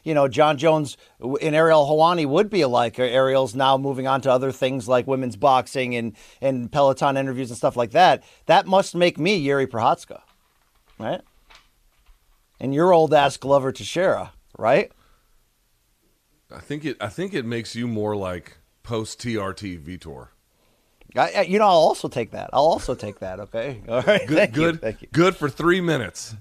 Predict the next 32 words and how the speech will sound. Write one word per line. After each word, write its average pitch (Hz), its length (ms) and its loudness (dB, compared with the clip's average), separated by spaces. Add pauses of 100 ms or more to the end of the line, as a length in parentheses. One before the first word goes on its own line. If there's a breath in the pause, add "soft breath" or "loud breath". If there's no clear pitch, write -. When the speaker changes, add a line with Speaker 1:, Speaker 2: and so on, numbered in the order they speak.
(120)
Speaker 2:
and 110 140 -8
then 120 160 -2
everything 117 280 -2
falls 120 320 0
off 147 200 2
the - 40 -18
cliff 165 260 2
after 101 280 -6
that. 85 240 -6
Speaker 1:
<laughs> 240 60 6
Well, 262 80 6
in 214 60 4
other 226 240 4
areas 160 360 2
of 135 80 -4
my 135 160 4
life, 127 280 2
Luke, 131 200 -2
I 127 80 4
can 135 160 -4
only 131 160 -2
hope 131 220 0
for 117 100 -6
that 104 200 -2
type 107 220 -4
of 101 120 -12
longevity. 101 560 -6
Believe 117 340 -2
me 117 140 -4
on 107 180 -2
that 113 220 0
one. 110 120 -2